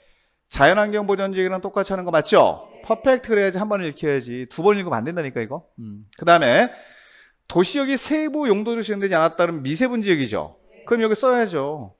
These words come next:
이때 규제는 건폐율 되건 용적률 되건 보전 녹지라고 써야지, 보전 녹지.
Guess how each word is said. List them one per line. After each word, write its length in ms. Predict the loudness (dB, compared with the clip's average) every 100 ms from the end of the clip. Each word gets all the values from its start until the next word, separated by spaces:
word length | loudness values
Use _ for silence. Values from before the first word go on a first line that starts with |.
| -6
이때 180 | -4
규제는 480 | -2 0 2 2 -2
건폐율 520 | 2 6 6 2 -4
되건 200 | -2 -4
용적률 320 | -6 -6 -6 -2
되건 320 | 4 4 4 -4 -20 _ _
보전 760 | -2 0 2 2 2 2 0 -8 _ _ _ _ _ _ _ _ _ _
녹지라고 400 | -8 -6 0 0
써야지, 320 | 2 2 0
보전 280 | 0 -4 -4
녹지. 320 | -6 -10 -12